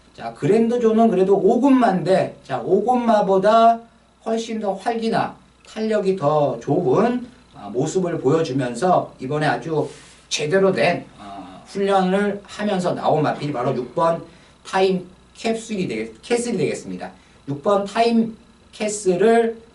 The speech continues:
자, 간신마로 추천을 드리면서, 아, 후차권에서는 뭐 오 번, 아, 삼 번 골든 물리시나 사 번,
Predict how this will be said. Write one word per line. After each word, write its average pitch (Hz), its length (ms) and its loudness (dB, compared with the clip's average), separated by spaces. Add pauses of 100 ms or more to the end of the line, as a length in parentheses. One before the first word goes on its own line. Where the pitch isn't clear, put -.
자, 117 160 -10
간신마로 160 1000 -2
추천을 175 500 -6
드리면서, 151 680 -2 (380)
아, - 140 -8
후차권에서는 233 1040 2
뭐 185 100 2
오 170 240 4
번, 175 300 0
아, 107 60 -14
삼 226 260 0
번 233 400 2 (260)
골든 185 400 -2
물리시나 160 580 -2
사 - 240 -4
번, 190 360 4